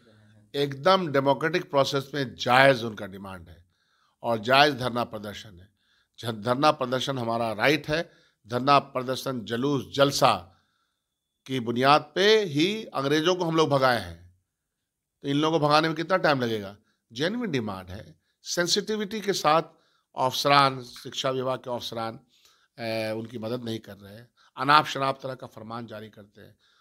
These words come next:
Speaker 2: रूल्स जानते नहीं हैं, ज्योग्राफिकल कंडीशन बिहार का जानते नहीं हैं, किस उम्र के लोग इसमें इन्वॉल्व हो जाएंगे, परेशानियों को जानते नहीं, महिला वर्ग, शिक्षा की, शिक्षिका को क्या दिक्कतें होगी,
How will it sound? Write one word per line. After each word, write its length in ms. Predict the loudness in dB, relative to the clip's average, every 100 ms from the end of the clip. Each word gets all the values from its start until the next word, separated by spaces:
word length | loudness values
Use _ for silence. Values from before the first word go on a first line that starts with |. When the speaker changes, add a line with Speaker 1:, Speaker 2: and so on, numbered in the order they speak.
| _ _ -6
Speaker 2:
रूल्स 420 | 0 0 0 -2
जानते 380 | -2 -4 -6 -10
नहीं 240 | -10 -14
हैं, 180 | -16 -8
ज्योग्राफिकल 440 | -4 -4 -2 -4
कंडीशन 420 | -4 -6 -6 -8
बिहार 260 | -6 -4 -4
का 100 | -8
जानते 360 | -12 -14 -16 -18
नहीं 200 | -18 -20
हैं, 100 | _ _ _ -20 -20 -2
किस 180 | -2 0
उम्र 300 | 0 0 0
के 120 | 2
लोग 220 | 2 2
इसमें 240 | -2 -4 -6
इन्वॉल्व 360 | -2 -2 -2
हो 100 | -4
जाएंगे, 380 | -6 -8 -10 -14 _ _ -10
परेशानियों 460 | -6 -4 -4 -6 -8
को 120 | -10
जानते 320 | -10 -12 -16
नहीं, 120 | -14
महिला 520 | -4 2 4 4 2 -6 _ _
वर्ग, 260 | 2 2 2
शिक्षा 360 | -8 -10 -6 -6
की, 300 | -6 -8 -8
शिक्षिका 420 | -10 -12 -4 -4
को 140 | -4
क्या 200 | -8 -8
दिक्कतें 400 | -6 -10 -14 -14
होगी, 220 | -18 -18